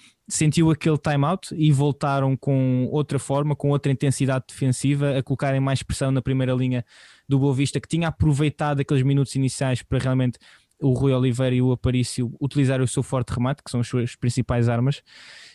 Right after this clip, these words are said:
e, e depois o Belenenses começou, eh, a construir, começou a dominar, mas o Boa Vista mantinha-se ali sempre, ehm, a três, quatro golos, a equipa nunca afastava muito,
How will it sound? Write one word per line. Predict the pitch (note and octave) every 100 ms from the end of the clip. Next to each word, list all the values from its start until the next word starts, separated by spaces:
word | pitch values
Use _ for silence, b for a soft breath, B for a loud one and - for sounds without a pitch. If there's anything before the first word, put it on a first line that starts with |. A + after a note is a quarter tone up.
| _
e, | C3 C3 C3+
e |
depois | B2+ D#3 C#3+
o | D3
Belenenses | D3 D3 D3+ -
começou, | - C#3 - D3 C#3 C3+ _ _ _ _ _ _ _ -
eh, | D3+ C3+ C3 B2+ B2+
a | C#3+
construir, | - D#3 - D3 F3+
começou | E3+ D3+ E3
a |
dominar, | D3+ D#3 D3+ D#3 E3+
mas | E3+ E3
o |
Boa | E3+
Vista | E3+ F#3 G3
mantinha-se | F#3+ - F#3 F#3 - F3 - D#3+
ali | D#3 F3
sempre, | - - E3+ E3+ D#3 D#3 B B B B B
ehm, | D3 D3 D3 D3 D3 D3 - _
a | D3+
três, | - - G3 F#3 F3
quatro | - E3+ - D#3
golos, | D#3 E3+ E3 D#3 C#3+
a | D3+
equipa | E3 D#3 D#3+
nunca | E3 F3 D#3+ E3+ D#3+ D3+
afastava | - D3+ D#3 C#3+ D3
muito, | C#3 A#2